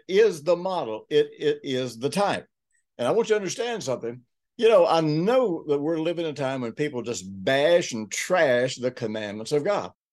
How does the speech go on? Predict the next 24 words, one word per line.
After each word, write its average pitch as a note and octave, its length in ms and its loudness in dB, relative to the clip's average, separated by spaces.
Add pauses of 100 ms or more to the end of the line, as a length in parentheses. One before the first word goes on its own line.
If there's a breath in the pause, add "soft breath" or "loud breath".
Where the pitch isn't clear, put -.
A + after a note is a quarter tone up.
But D3+ 100 -2
the G#3+ 60 4
only C4+ 260 2
reason F#3 640 0
a D3+ 80 -6
person D3 400 -4
would G2+ 240 -4
do A3 300 0
that A#2 340 2
is C3 40 -6
because A#2+ 400 -2
they C#3+ 180 4
have C3 200 -2
been C3 260 -4
convinced C3 840 -2
that A#2 180 -4
somehow C3 720 0 (480)
that A#2+ 160 0
the D3+ 60 -6
commandments C3 600 0
of F3 160 -2
God A2+ 300 0
are F#2 280 -2
legalistic E3+ 840 0